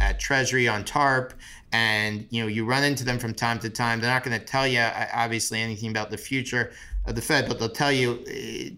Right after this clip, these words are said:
to, to the, to the Fed and to Powell and to the staff, everything Trump says is noise.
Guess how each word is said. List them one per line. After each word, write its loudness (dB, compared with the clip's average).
to, 0
to 4
the, 0
to 8
the 4
Fed 4
and -2
to -4
Powell 2
and -4
to -4
the -2
staff, 2
everything 2
Trump -2
says -2
is -6
noise. -6